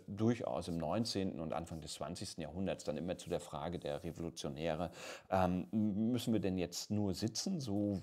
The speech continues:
wie das heute die Bundesregierung verkündet und, ähm, nichts tun und darauf warten,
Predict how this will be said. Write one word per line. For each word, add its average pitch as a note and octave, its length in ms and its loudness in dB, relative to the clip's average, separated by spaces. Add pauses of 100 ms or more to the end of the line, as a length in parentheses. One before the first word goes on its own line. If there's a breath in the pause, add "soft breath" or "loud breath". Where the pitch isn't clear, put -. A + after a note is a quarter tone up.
(140)
wie F#2+ 80 -4
das - 180 -6
heute F#2+ 220 4
die F2+ 80 0
Bundesregierung G#2 720 4
verkündet G2+ 560 0
und, E2+ 320 -6
ähm, C#2+ 240 0 (160)
nichts - 400 -2
tun G3 220 2
und G2+ 160 2
darauf D2 260 -2
warten, A#2 440 -4